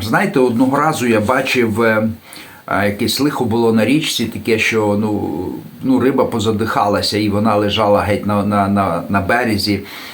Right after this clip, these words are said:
і такий сморід стояв. І я собі думав про те, що дуже важливо,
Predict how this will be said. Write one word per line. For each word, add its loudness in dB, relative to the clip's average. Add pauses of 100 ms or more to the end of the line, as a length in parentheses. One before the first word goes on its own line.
(180)
і 2
такий -2
сморід 0
стояв. -2
І -2
я 2
собі 0
думав 0
про -2
те, 0
що -2
дуже -4
важливо, 0